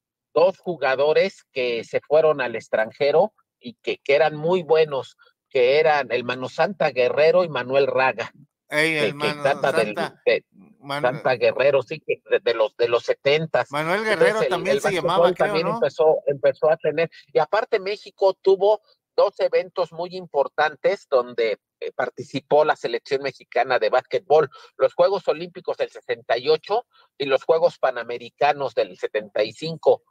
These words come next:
Speaker 1: ambos en la Ciudad de México.
Speaker 2: Sí.
Speaker 1: Y también para concluir con el básquetbol, la primera medalla de deporte de conjunto en México en unos Juegos Olímpicos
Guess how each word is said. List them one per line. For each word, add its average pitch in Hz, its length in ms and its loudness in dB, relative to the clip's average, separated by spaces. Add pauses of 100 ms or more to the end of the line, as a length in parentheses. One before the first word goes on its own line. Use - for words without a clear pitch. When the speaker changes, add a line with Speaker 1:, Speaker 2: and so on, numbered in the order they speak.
(200)
Speaker 1:
ambos 147 420 -2
en 113 120 -2
la 104 100 4
Ciudad 123 340 2
de 127 100 2
México. 135 560 -2 (220)
Speaker 2:
Sí. 156 680 -2
Speaker 1:
Y 151 120 -4
también 180 340 2
para 180 220 2
concluir 175 440 -4
con 165 200 2
el 135 120 -4
básquetbol, 165 680 0 (260)
la 143 160 4
primera 185 440 2
medalla 165 640 2
de 123 140 -2
deporte 165 560 2
de 127 140 -4
conjunto 160 600 -2
en 139 140 -2
México 156 480 0
en 131 80 -4
unos 165 220 -2
Juegos 160 380 4
Olímpicos 147 800 -2